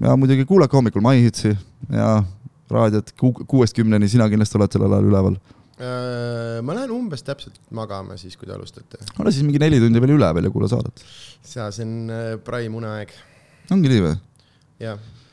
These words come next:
Speaker 2: Äh,
Speaker 1: Mis
Speaker 2: see
Speaker 1: graafik sul on siis?
Speaker 2: Ähm, ma ei tea, ärkan mingi kaks,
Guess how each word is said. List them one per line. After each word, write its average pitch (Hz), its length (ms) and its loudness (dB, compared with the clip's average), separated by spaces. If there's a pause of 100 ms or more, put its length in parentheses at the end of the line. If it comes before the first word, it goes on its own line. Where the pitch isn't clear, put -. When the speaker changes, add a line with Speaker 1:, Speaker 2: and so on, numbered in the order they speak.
(220)
Speaker 2:
Äh, 107 300 -8
Speaker 1:
Mis 113 100 -8
Speaker 2:
see - 60 -4
Speaker 1:
graafik 143 400 4
sul 101 120 0
on 104 160 6
siis? 76 280 -6
Speaker 2:
Ähm, 127 1120 -8 (720)
ma 165 80 -10
ei 185 80 -10
tea, 190 160 -6 (240)
ärkan 120 560 -12 (160)
mingi 107 400 -12 (3000)
kaks, - 380 -12